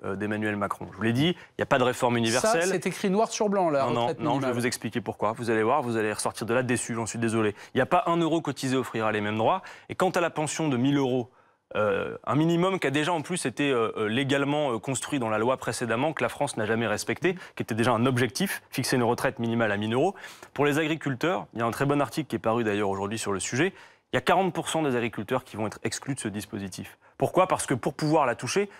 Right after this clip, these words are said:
Speaker 1: il faut avoir fait toute sa carrière au smic, ça concerne très peu d'agriculteurs, seuls les chefs d'exploitation sont concernés, pas les conjoints et pas les autres.
Speaker 2: Pourquoi les
Speaker 1: Donc,
Speaker 2: syndicats
Speaker 1: c'est un
Speaker 2: agricoles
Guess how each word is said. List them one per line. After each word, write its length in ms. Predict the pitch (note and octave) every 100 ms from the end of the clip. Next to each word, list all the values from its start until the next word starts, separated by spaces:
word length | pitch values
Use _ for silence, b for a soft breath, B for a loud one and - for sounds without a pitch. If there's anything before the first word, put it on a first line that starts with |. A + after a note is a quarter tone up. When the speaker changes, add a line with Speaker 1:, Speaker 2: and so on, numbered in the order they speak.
| B
Speaker 1:
il 60 | A#2
faut 120 | -
avoir 340 | D3 D3+ D3 - B
fait 100 | B2+
toute 160 | F3+ -
sa 100 | D#3+
carrière 340 | D#3 B2+ A#2
au 60 | A2
smic, 380 | - G3+ - - _
ça 140 | - A2+
concerne 360 | A2+ B2+ G#2+ -
très 160 | - D#3
peu 160 | D#3
d'agriculteurs, 640 | B2 G#2+ G2+ C3 F#3 F#3+ B B -
seuls 260 | - G3+
les 100 | F#3
chefs 260 | D#3+ F3+ C#3
d'exploitation 600 | C#3+ - C#3 C#3+ - C#3+
sont 160 | - A#2+
concernés, 480 | A2+ C3 C3+ F#3 - b _
pas 120 | D#3+
les 100 | D3
conjoints 420 | C#3+ B2+ C#3+ G3+ -
et 80 | B2
pas 120 | C3
les 140 | A2
autres. 220 | G2 -
Speaker 2:
Pourquoi 240 | F#3 - A3+
les 60 |
Speaker 1:
Donc, 100 | F3+
Speaker 2:
syndicats 320 | F#3+ F#3 F#3 E3+
Speaker 1:
c'est 120 | E3
un 100 |
Speaker 2:
agricoles 120 | D#3+